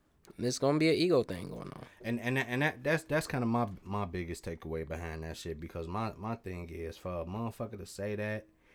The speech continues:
Speaker 2: and, like, there's the average working man or, or, or, or, like, the, the, the mediocre, because apparent-, the, the buzzword in this is mediocre.
Speaker 1: Mediocre, yeah, 'cause
Speaker 2: Yeah.
Speaker 1: that,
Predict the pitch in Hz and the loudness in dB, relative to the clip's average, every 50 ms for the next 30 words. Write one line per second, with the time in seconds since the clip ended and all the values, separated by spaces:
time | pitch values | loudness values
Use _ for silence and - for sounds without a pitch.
0 | _ _ - 85 90 87 87 85 80 - - 95 104 101 95 92 85 82 80 - | _ _ -10 -6 -4 -2 -2 -2 -4 -4 -2 0 2 2 2 0 -4 -6 -8 -12
1 | - _ _ _ _ _ - 76 80 87 87 - - 95 98 101 95 90 95 90 | -18 _ _ _ _ _ -18 -14 -12 -12 -10 -8 -4 -2 0 0 0 0 -2 -6
2 | 87 90 82 87 95 98 98 95 - 95 92 90 90 87 85 82 _ _ - - | -6 -8 -6 -2 0 0 -2 -2 -2 -4 -4 -4 -4 -6 -8 -10 _ _ -20 -16
3 | - - 87 92 101 101 101 98 98 95 92 90 87 90 87 85 78 85 90 85 | -12 -8 -6 -4 -4 -2 -2 -2 -2 -4 -4 -4 -6 -6 -6 -6 -6 -6 -8 -8
4 | 73 82 85 82 82 78 - 82 85 85 90 95 95 85 - 95 98 95 82 76 | -8 -8 -8 -8 -8 -8 -8 -8 -8 -6 -6 -6 -8 -8 -8 -8 -8 -8 -8 -8
5 | 87 95 95 87 - - - 90 90 90 85 85 87 85 82 85 92 92 98 113 | -8 -8 -8 -10 -10 -10 -8 -8 -6 -6 -6 -6 -6 -8 -8 -6 -6 -4 0 0
6 | 131 127 - - 87 80 80 78 78 82 87 90 85 - - 87 87 82 80 80 | 0 0 -2 -4 -8 -8 -8 -10 -12 -14 -14 -16 -14 -12 -12 -12 -10 -12 -12 -14
7 | - - - - 107 107 104 95 - - - - - - - - 110 98 92 92 | -16 -14 -10 -8 -8 -8 -8 -10 -12 -14 -20 -20 -20 -10 -4 -2 -2 0 0 -2
8 | 101 90 110 160 180 180 165 131 117 123 123 123 117 110 104 - 101 104 104 104 | 0 6 10 10 12 12 10 8 6 4 4 4 4 2 0 -2 -2 -4 -2 -2
9 | 98 90 85 - 90 85 87 98 104 98 156 160 165 156 139 143 147 156 - - | -4 -4 -6 -8 -8 -8 -4 -2 2 6 8 8 10 10 10 12 12 12 12 10
10 | 107 101 113 139 175 175 135 107 95 110 117 101 80 - 143 147 - | 4 4 8 10 10 10 10 8 6 2 2 2 4 6 6 6 6